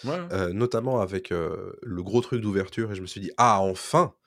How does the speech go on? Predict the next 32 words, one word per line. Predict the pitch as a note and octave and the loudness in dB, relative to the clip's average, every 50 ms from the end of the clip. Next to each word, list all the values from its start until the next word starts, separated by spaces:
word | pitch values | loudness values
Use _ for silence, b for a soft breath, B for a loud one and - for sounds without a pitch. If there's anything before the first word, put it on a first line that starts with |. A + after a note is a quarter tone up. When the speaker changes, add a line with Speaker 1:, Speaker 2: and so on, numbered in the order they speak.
| B B - | B B 0
Speaker 1:
Oui, | A#2 C3 B2 | 2 2 2
il | F#2 | 2
était | F2 - A2 A2 | 2 2 2 4
temps, | A2+ C#3 C3 B2 A2+ | 6 6 6 4 2
hein. | G#2+ G#2+ G#2 | 2 0 -2
Speaker 2:
Euh, | G2+ F#2+ G2 G#2 | -2 0 0 0
Speaker 1:
Ouais. | G2+ G2 A2 | 0 0 0
Speaker 2:
et, | A2+ A2+ A2 A2 G#2+ G#2+ A2 G#2 - - - G#2+ | 2 2 2 2 0 0 0 -2 -4 -2 -2 -2
et | G#2+ | 0
Speaker 1:
C'est | G2+ | 2
un | A#2 | 2
Speaker 2:
du | A2+ | 2
Speaker 1:
truc | A2 C#3 | 2 2
Speaker 2:
coup, | C3 - | 0 2
Speaker 1:
qui | |
se | F3 D#3 | 4 6
passe | C#3+ A#2+ | 4 4
Speaker 2:
euh, | |
Speaker 1:
dans | B2+ A#2+ | 4 2
les | A2+ A2 | 0 2
comics | - B2 A#2+ C3 C3+ | 2 0 0 0 -2
qui, | - - - G#2+ G2+ G2 G2 | -6 -8 -8 -8 -6 -2 2
Speaker 2:
ouais. | G#2+ A#2+ G#2 | 2 2 2
Speaker 1:
euh, | F#2 F2+ F2+ F2 F2+ F2 | 2 0 -2 -2 -4 -4
il | E2+ | -6
se | - | -6
passe | - G2+ - - - | -8 -10 -8 -8 -8
enfin | A#2+ A2 - - - B2+ B2 | -8 -8 -8 -6 -6 -6 -6
dans | A#2+ G2+ | -4 -4
la | F#2 F2 | -6 -6
série, | D#2+ - G2 A2 G#2 | -6 -8 -8 -8 -10
quoi. | - D#2 | -12 -10